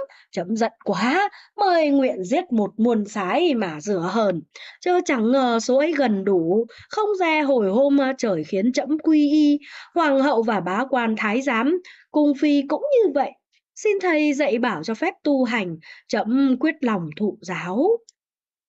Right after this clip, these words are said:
Khi ấy bát giới cười ngất mà nói rằng, <laughs>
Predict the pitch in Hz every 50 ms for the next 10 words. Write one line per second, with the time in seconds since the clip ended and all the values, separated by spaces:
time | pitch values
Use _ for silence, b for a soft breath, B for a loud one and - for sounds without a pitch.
0 | _ _ _ _ b b b b _ _ - - 381 381 381 - 320 320 339 370
1 | 381 359 359 359 370 370 - 285 302 359 349 - 247 226 190 165 151 196 - 539
2 | - 381 311 240 165 165 160 170 202 214 233 190 175 151 151 _ B B B -
3 | - - - 320 233 - - - - - 226 - - 196